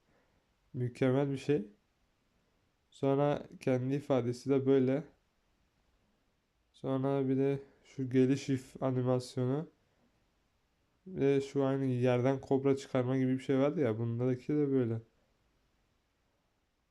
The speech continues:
Renkleri de işte böyle tek tek değiştiriyor.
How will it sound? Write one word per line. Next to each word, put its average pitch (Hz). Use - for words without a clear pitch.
Renkleri 127
de 139
işte 131
böyle 127
tek 120
tek -
değiştiriyor. 127